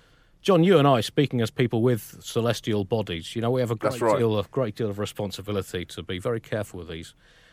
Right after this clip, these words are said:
Speaker 1: Uh, when it's
Speaker 2: Tiny,
Speaker 1: the
Speaker 2: tiny ripples is the perfect way of describing it, Andy. It's just a tiny,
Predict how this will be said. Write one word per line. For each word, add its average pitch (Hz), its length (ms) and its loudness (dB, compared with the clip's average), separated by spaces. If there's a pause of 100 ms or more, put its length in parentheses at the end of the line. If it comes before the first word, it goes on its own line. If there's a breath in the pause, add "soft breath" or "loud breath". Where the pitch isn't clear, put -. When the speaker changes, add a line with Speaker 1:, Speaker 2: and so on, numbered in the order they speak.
(140 soft breath)
Speaker 1:
Uh, 127 220 2
when 202 220 4
it's 262 80 4
Speaker 2:
Tiny, 247 180 6
Speaker 1:
the - 140 -16
Speaker 2:
tiny 247 320 6
ripples 208 400 6
is 143 120 -2
the 139 120 2
perfect 147 360 2
way 131 360 2
of 120 340 -2
describing 131 540 0
it, 87 80 -2
Andy. 85 240 -6
It's 80 240 -12
just 113 200 -8
a 104 60 -6
tiny, 143 680 -2